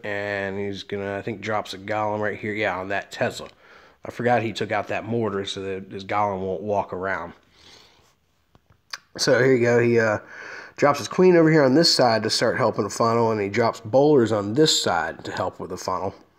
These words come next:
And then basically just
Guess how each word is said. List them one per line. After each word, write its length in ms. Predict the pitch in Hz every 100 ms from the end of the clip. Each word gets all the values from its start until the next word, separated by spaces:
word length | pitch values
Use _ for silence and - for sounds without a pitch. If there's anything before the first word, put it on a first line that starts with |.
| _ _ _ _ _ _ _ _ _ _ _ _ _ _ _ _ _ _ - - - - _ _ _ _ _ _ _ _ _ _ _ _ _ _ _ _ - _ _ _ _ _ _
And 240 | - 104 107
then 400 | 110 110 107 101
basically 420 | 113 156 - 147
just 200 | 139 -